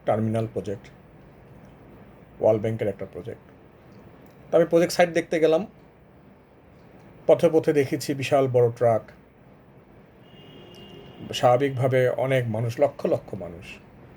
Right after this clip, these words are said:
এবং ট্রাফিক জ্যাম।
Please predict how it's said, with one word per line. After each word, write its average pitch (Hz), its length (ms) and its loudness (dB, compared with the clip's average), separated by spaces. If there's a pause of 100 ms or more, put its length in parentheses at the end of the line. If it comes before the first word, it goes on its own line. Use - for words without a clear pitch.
(1160)
এবং 135 240 4 (1040)
ট্রাফিক 139 380 2
জ্যাম। 127 220 2